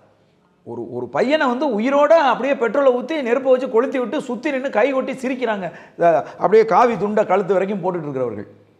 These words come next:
அப்படியான ஒரு சூழ்நிலையில கிராமப்புறங்களில் இருக்கக்கூடிய இஸ்லாமிய பெண்களை பத்து பேர் போய் ஒரு டிராக்டர்ல விரட்டி, அந்த பொண்ணை விரட்டி பிடிச்சி டிராக்டர்ல தூக்கிட்டு போறான். அதனுடைய தாய் வந்து கதறி அழுதுகிட்டு தான் நிக்க முடியுது. அந்த அம்மாவால அதை தடுத்து நிறுத்த முடியல.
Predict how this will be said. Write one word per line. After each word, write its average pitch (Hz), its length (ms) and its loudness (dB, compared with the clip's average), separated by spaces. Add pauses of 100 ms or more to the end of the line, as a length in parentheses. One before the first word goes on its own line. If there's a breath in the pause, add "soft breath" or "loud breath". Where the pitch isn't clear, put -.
(280 soft breath)
அப்படியான 285 560 2
ஒரு 202 200 4
சூழ்நிலையில 190 640 0
கிராமப்புறங்களில் 254 840 4
இருக்கக்கூடிய 202 340 -2
இஸ்லாமிய 226 640 2
பெண்களை 233 540 2 (240 loud breath)
பத்து 185 240 2
பேர் 262 280 6
போய் 262 320 4
ஒரு 226 140 -2
டிராக்டர்ல 226 640 -2
விரட்டி, 262 440 0
அந்த 202 240 -2
பொண்ணை 233 220 -4
விரட்டி 233 340 -2
பிடிச்சி 214 320 -6 (200)
டிராக்டர்ல 202 420 -4
தூக்கிட்டு 202 300 -6
போறான். 226 240 -2 (220 loud breath)
அதனுடைய 180 520 -2
தாய் 240 340 4
வந்து 202 260 -4
கதறி 233 340 2
அழுதுகிட்டு 233 420 2
தான் 247 160 -4
நிக்க 214 180 -4
முடியுது. 208 240 -4
அந்த 196 220 -4
அம்மாவால 208 240 0
அதை 180 220 0
தடுத்து 175 300 -4
நிறுத்த 165 220 -6
முடியல. 120 320 -10